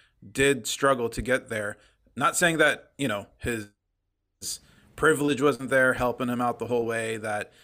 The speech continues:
you know, he was, um, you know, of, of a background that helped him in the United States, um, and he wasn't really a minority or some, or anything like that. So things like that, I, I know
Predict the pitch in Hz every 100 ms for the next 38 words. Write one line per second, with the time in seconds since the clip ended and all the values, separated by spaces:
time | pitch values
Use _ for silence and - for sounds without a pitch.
0 | _ _ 107 104 104 _ - 101 95 95
1 | 101 127 123 107 - _ _ _ _ _
2 | 120 113 107 - _ _ _ _ _ _
3 | 113 - 139 117 - - - 127 117 113
4 | 123 - 135 127 117 113 110 - _ _
5 | _ _ _ _ _ _ _ _ _ _
6 | _ _ _ - - 139 131 - 139 127
7 | 123 113 - - - - 123 117 139 139
8 | 131 127 107 - 127 120 120 - - 110
9 | 107 104 107 107 - - 113 107 120 120
10 | 117 - 120 117 107 104 110 117 110 110
11 | 107 - 113 - 107 110 107 110 104 123
12 | 107 - 139 - - - - 196 214 143
13 | 143 156 165 151 131 131 - 123 123 127
14 | 131 131